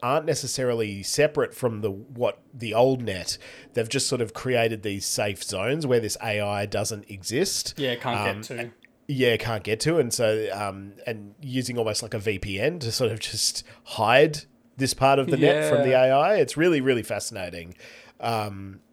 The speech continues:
Speaker 1: and yeah, just there's so much to it.
Speaker 2: Again, and one ma-, one last thing I'll touch on, on the lore that I really enjoyed is there's three whole pages in this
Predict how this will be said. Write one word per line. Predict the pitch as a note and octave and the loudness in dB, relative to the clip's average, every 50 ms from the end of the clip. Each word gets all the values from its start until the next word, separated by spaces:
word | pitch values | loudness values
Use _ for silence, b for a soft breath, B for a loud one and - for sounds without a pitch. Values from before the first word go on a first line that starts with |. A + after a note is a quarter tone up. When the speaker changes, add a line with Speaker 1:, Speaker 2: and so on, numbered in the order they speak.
| _ _ - | _ _ -10
Speaker 1:
and | A2+ G#2+ G#2+ | -10 -6 -4
yeah, | A2 G2+ F#2 | -4 -4 -4
just | F#2 A2 - - - - | -4 -4 -4 -4 -4 -4
there's | A#2 G#2 F#2+ | -4 -4 -4
so | - - - B2 A2+ | -4 -2 0 0 0
much | G2 F2 F2 E2+ - - | 0 -2 -6 -6 -8 -8
to | - G2 E2 | -8 -8 -10
it. | D2+ C#2+ - _ _ _ - B B B B B - | -10 -12 -16 _ _ _ -20 B B B B B -4
Speaker 2:
Again, | F3 C#3+ C3 D#3 D3+ D3 | -2 2 4 4 4 4
and | C#3 D3 D3+ D3+ C3+ | 4 2 2 2 4
one | C3 D3+ D#3+ F3 | 4 4 4 4
ma-, | E3+ E3 D#3+ D#3+ E3 - | 4 4 4 2 2 0
one | D#3 C#3+ D3+ D#3+ | 0 0 2 2
last | E3 D#3 - | 0 0 0
thing | E3 C#3 C3+ | -2 -2 -2
I'll | C3+ | -2
touch | - - D3+ - - - | -2 -2 -4 -2 -2 -2
on, | D3 C#3+ C#3+ | -2 -2 -2
on | D3 C#3 C3+ | -2 -4 -4
the | C3+ | -2
lore | C#3 B2+ B2+ B2+ D3 C3+ B2 B2+ - - - - D3 | -2 0 2 2 2 4 2 2 0 -2 -8 -10 -2
that | C#3+ D#3+ D#3 | 2 4 6
I | D3+ | 6
really | D3 C#3 C#3 D3+ D3+ D3 D3 C#3+ | 6 4 4 4 6 6 4 4
enjoyed | C#3 C3+ B2+ B2+ C#3 C3+ C3+ C3+ C3+ B2+ B B B B B B | 2 2 2 2 4 4 4 4 2 0 B B B B B B
is | D3 C#3+ C3+ C#3+ | 0 2 4 6
there's | E3 E3 F3 F3 E3+ - - b b b b b | 6 8 6 6 2 -2 -10 b b b b b
three | - - - - D3 C#3 D#3+ F3 G#3 | -20 -12 -6 -2 2 4 4 4 4
whole | G#3 E3+ F#3+ G3+ G3+ E3+ | 4 4 4 4 4 4
pages | - - - C3 C3 C3 B2+ C#3+ F3 A3+ B3 A#3+ - | 2 -2 -2 -2 0 0 0 0 0 0 0 -2 -6
in | - - C3+ C3 | -4 -4 -2 -2
this | C3+ C3+ C3+ - - - - - | 0 -2 -2 -2 -4 -6 -8 -10